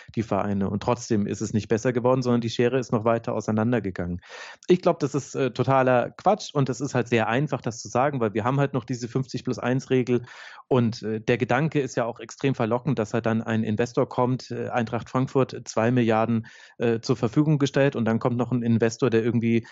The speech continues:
sechsundsechzig, siebenundsechzig, elf Jahre alt war und auf einmal Eintracht Braunschweig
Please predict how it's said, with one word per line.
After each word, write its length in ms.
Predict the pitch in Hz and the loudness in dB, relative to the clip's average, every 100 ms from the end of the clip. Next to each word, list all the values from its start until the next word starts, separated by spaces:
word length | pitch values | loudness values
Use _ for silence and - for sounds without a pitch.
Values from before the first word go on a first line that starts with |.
| - | -14
sechsundsechzig, 640 | - 123 - 127 113 127 - | -2 -2 0 0 0 -2 0
siebenundsechzig, 600 | 139 135 127 117 120 98 | 4 4 2 -2 -4 0
elf 200 | 120 117 | 0 2
Jahre 300 | 120 139 123 | 2 2 2
alt 260 | 127 127 | 2 2
war 180 | 127 127 | 2 2
und 160 | 127 113 | 0 -4
auf 120 | - | -4
einmal 200 | 120 113 | -2 0
Eintracht 300 | 113 120 110 | -2 -4 0
Braunschweig 520 | 143 190 165 156 151 | 2 2 4 4 2